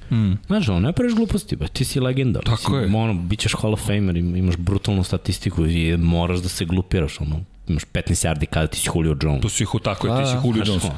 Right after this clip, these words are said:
Speaker 3: A on je došao i ono što sam rekao, „Ja sam Julio, Julio Jones.”
Speaker 2: Da.
Speaker 3: Bukvalno je bio, „To je to.” I
Speaker 1: Julio
Speaker 3: naravno,
Speaker 1: is in the house.
Speaker 3: Julio is in the house. I mislim da je Lamar in the house od
Speaker 2: Da, ali nije
Speaker 3: početka do
Speaker 2: Lamar,
Speaker 3: kraja.
Speaker 2: znaš.
Speaker 3: Nije samo
Speaker 2: Ja,
Speaker 3: Lamar,
Speaker 2: ja,
Speaker 3: naravno.
Speaker 2: ja bi, ja bih ovog prvog krenuo bio od odbrane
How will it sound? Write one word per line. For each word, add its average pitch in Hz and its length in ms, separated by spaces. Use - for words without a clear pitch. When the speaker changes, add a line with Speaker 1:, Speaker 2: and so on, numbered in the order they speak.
Speaker 3:
A 98 60
on 107 120
je 110 60
došao 107 340
i 117 40
ono 110 140
što 98 140
sam 113 100
rekao, 98 240
„Ja 69 180
sam 98 260
Julio, 92 340
Julio 85 280
Jones.” 73 380
Speaker 2:
Da. 85 120
Speaker 3:
Bukvalno 117 500
je 98 60
bio, 92 380
„To 107 140
je 95 60
to.” 92 180
I 156 180
Speaker 1:
Julio - 120
Speaker 3:
naravno, 113 280
Speaker 1:
is 104 140
in 104 80
the 101 100
house. 101 320
Speaker 3:
Julio 120 300
is 107 120
in 107 120
the 104 80
house. 95 480
I 139 160
mislim 117 380
da 107 80
je 104 60
Lamar 107 400
in 95 120
the 95 100
house 92 440
od - 40
Speaker 2:
Da, 131 80
ali 110 180
nije - 20
Speaker 3:
početka 196 180
do 233 100
Speaker 2:
Lamar, 135 160
Speaker 3:
kraja. 76 120
Speaker 2:
znaš. 107 180
Speaker 3:
Nije 139 120
samo 143 240
Speaker 2:
Ja, 113 80
Speaker 3:
Lamar, 117 200
Speaker 2:
ja, 117 140
Speaker 3:
naravno. 101 180
Speaker 2:
ja 123 100
bi, 131 180
ja 127 100
bih 135 160
ovog 127 140
prvog 139 280
krenuo 123 260
bio 113 140
od 95 120
odbrane 92 420